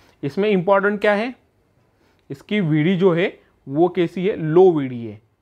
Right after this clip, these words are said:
ओके। इसकी volume of distribution कैसा है, उसका बहुत ही कम है, ओके। And in second case यहाँ पर जो कि अनबाउंडेड ड्रग है, जो कि एक्टिव ड्रग है, उसका डिस्ट्रीब्यूशन होगा, उसका volume, अ, volume of distribution कैसा होगा, हाई होगा,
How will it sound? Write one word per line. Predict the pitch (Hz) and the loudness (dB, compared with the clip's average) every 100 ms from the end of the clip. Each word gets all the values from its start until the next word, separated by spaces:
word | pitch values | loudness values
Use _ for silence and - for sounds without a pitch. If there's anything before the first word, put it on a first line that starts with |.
| - | -20
ओके। | 147 247 165 - | -12 -10 -12 -16
इसकी | - 170 170 180 - - 143 | -14 -8 -6 -8 -14 -10 -2
volume | 135 156 165 | 0 2 0
of | 165 | 0
distribution | 165 - 175 165 190 175 | -2 -4 -4 -4 -4 -4
कैसा | 170 202 | -4 -2
है, | 180 | -2
उसका | 160 - 233 - _ - | -2 -2 -4 -8 _ -8
बहुत | 139 147 147 196 | -2 0 0 -4
ही | 269 _ - | -8 _ -6
कम | 147 135 | -4 -2
है, | 113 104 _ 143 | -6 -12 _ -16
ओके। | - 190 - _ _ - | -8 -8 -10 _ _ -10
And | 123 | -6
in | 131 143 | -4 -2
second | 147 180 233 233 | -2 -2 -2 0
case | 240 262 - | -2 -2 -8
यहाँ | 151 160 185 | -4 0 0
पर | 143 117 _ _ _ _ - | -2 -8 _ _ _ _ -12
जो | 131 156 | -6 -6
कि | - | -6
अनबाउंडेड | - 175 196 220 214 196 | -4 0 2 2 2 2
ड्रग | 180 143 | 0 -2
है, | |
जो | 135 160 | -4 -6
कि | - | -8
एक्टिव | - 151 - 247 | -8 -8 -4 -2
ड्रग | 214 190 143 | 0 0 0
है, | 123 - _ - | -6 -10 _ -10
उसका | 156 - 233 | -8 -2 0
डिस्ट्रीब्यूशन | 185 196 - 220 214 202 220 | 0 -4 -4 -4 -2 0 2
होगा, | 202 196 214 - - - | 2 4 2 -2 -18 -10
उसका | 156 - 233 | -8 -2 0
volume, | 214 214 226 233 | 0 0 -2 -4
अ, | 147 143 135 147 | -2 -2 -2 -2
volume | 170 202 226 | 0 0 0
of | 208 | -2
distribution | 196 202 208 208 214 | -4 -4 -4 -4 -4
कैसा | 214 208 220 | -2 0 0
होगा, | 196 208 214 - _ _ - | 2 0 -2 -8 _ _ -4
हाई | 156 185 180 | 2 2 2
होगा, | 185 185 | 0 -2